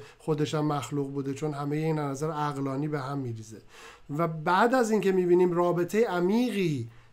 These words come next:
کلمه لوگوس عیسی مسیح، چون می‌دونیم که لوگوسی که داره یوحنا صحبت می‌کنه در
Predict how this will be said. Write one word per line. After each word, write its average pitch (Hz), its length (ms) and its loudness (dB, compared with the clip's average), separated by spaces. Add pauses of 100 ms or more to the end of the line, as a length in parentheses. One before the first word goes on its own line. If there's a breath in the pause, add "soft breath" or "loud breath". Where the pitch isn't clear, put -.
کلمه 165 520 2
لوگوس 160 640 2
عیسی 160 260 -6
مسیح، 165 560 -2
چون 180 180 -2
می‌دونیم 202 320 2
که 156 100 0
لوگوسی 160 440 2
که 156 100 -2
داره 151 240 0
یوحنا 151 320 0
صحبت 147 360 -4
می‌کنه 151 300 -4
در 165 220 0